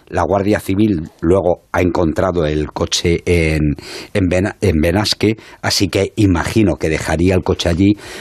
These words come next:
para hacer lo que iba a ser un itinerario circular, pero que yo, por lo que he leído, no, no debió de decir exactamente por dónde quería pasar.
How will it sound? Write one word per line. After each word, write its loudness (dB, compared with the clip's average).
para 0
hacer 0
lo 4
que 2
iba 4
a -2
ser 0
un 4
itinerario 2
circular, 0
pero 0
que -2
yo, 0
por -2
lo 2
que -2
he 2
leído, 0
no, 2
no 2
debió 0
de 0
decir 0
exactamente -2
por -8
dónde 0
quería 0
pasar. -2